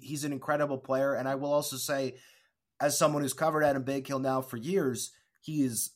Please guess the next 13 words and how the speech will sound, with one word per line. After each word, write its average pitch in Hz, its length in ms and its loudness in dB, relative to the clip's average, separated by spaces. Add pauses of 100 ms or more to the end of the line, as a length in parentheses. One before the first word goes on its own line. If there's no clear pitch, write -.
a 127 80 0
genuinely 170 560 0
good 151 240 -4
person, 170 680 -2
and 127 140 -6
he's 117 160 -6
wonderful 135 460 -2
to 127 60 -4
work 120 200 -4
with 117 140 -10
in 117 80 -8
the 110 80 -6
media. 101 340 -6